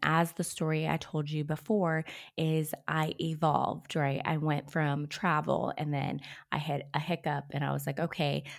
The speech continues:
let me start to learn this new skill." And in learning that new skill, then I continued and I was like, "Okay, actually, I really am passionate about social media,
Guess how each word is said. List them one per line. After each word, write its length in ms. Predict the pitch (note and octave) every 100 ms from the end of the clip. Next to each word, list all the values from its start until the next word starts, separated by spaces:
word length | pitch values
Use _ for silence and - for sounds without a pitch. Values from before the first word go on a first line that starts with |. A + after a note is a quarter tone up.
| -
let 200 | - D3
me 280 | E3+ E3 D#3+
start 440 | - - D#3+ D#3 -
to 120 | D#3+
learn 360 | D#3 D3+ D#3
this 220 | D#3 D3+ D#3
new 200 | D3 C#3+
skill." 580 | - F#3+ E3+ C#3+ C#3+ -
And 160 | D3 -
in 240 | - D#3 D3
learning 320 | D3+ D3+ D3
that 180 | C#3+ -
new 160 | D3
skill, 640 | C#3+ - - A3 F3 D#3+ - - - -
then 240 | D#3 E3
I 80 | D#3+
continued 960 | - D#3 D3 - F#3+ F#3 D#3+ D3 D3 D3 - -
and 120 | - D#3
I 80 |
was 160 | D3 D3
like, 120 | D3+
"Okay, 360 | G3+ - D3 D3+
actually, 480 | - D#3+ - F3 A2+
I 160 | D3+ D3
really 240 | D#3 D#3+ D#3
am 140 | D3
passionate 580 | - D#3 - D#3 C#3 -
about 220 | D3 -
social 340 | - D3 -
media, 480 | C#3+ D3 D#3+ C#3+ C#3+